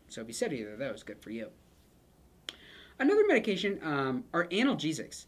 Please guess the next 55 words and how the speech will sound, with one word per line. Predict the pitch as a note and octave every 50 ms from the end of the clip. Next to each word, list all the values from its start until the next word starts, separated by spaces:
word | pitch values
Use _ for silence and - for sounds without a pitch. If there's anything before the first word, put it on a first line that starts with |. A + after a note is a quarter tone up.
| - - - _ _ _
Um, | - D3+ C#3+ C#3 C#3+ C#3+
analgesics, | - A#3+ E4 G#4 D#4+ D#3+ D#3 D3 C3+ C3 - -
we've | E3+ D#3+
got | A3 B3
our | A#3+ G3+
little | E3+ D#3 D3 C#3+
A | - D#3+ D#3+ E3 D#3+ D#3
nail | D#3+ D3+ D3 D3+ C#3+ C#3+
Jay | C#3 C#3+ D3 C#3 C3
Z | B2 C3 F3+ G3+
character, | F#3 - C#3 A#2 B2 C3 - - D3
but | - G3+
they | - B3+
end | B3+ C4+ E4+ D#4+ F4 G4 F4+ G3
in | C#3+ - A3+
cane. | - - - - D4+ D4 - - - - - - - - - - - - -
Um, | - E3 D#3+ G#3+
all | C4 D#4 G4
of | G#4 F4
them | D4+ G#3+ F3+
end | D#3+ D#3
in | C#3+ B2+ B2
cane. | - - E3+ C#3+ A#2+ A2+
Now, | A#2 C3+ C3+ C3
if | B2+ -
you're | D3+ C#3+
gonna | F3+ G#3 G3+
look | E3 E3+ E3
at | -
me, | E3 E3
you're | D#3 C#3+
gonna | C#3 C3
be | B2
like, | A2 A2 A2
"Yeah, | B2 D3+ E3 F3 F3 E3+
okay, | E3 F3+ F3 F3 D#3+ D3 C#3 C#3 C#3 C#3 - - - - - _ - -
there | - C#3+ C#3 C3
are | C3+ - -
esters | E3+ E3 D#3+ - - - D3+ D3 D3 C3 C3+
and | C3+ C3+
there | B2+
are | B2 - -
amides." | E3+ E3+ D#3+ D3 C3 B2+ B2 B2 B2 B2 B2 - - - - - - - -
Good | B3+ G#3+
for | - F#3+
you, | F3 C#3+ C3 C3 C3+ C3 C3 C3+ C3 C3 - - _ _ - -
nerd. | A2+ A#2 A#2 A#2+ A#2+ A2+ - - - - - - - - - - -
Anyway, | A3 C4+ C#4 F#3+ B2+ A2
the | A2 C3+ D3+
point | - - - F4 F4 G3+
is | C3+ A#2 -
to | -
remember | B2+ C3 B2+ A#2+ B2+
cane | - - - - - E4 E4+ B3+ D3 B2
are | A#2 B2 C#3+ C#3+